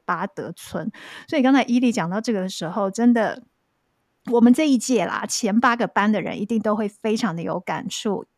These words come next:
尤其现在当我们回学校的时候，那个八德已经不见了。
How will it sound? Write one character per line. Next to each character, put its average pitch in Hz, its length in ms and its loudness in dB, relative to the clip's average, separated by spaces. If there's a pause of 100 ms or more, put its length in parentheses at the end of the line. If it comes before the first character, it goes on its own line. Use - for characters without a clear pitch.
(460)
尤 214 200 0
其 208 220 -4
现 233 240 2
在 220 140 0
当 214 160 0
我 202 40 0
们 175 120 -4
回 175 120 -8
学 175 140 -8
校 175 220 -4
的 170 40 -6
时 180 140 -10
候， 170 80 -4
那 196 80 -2
个 175 80 -6
八 175 180 -4
德 - 200 -10
已 - 40 -12
经 170 280 -10
不 170 100 -14
见 190 260 -6
了。 - 280 -18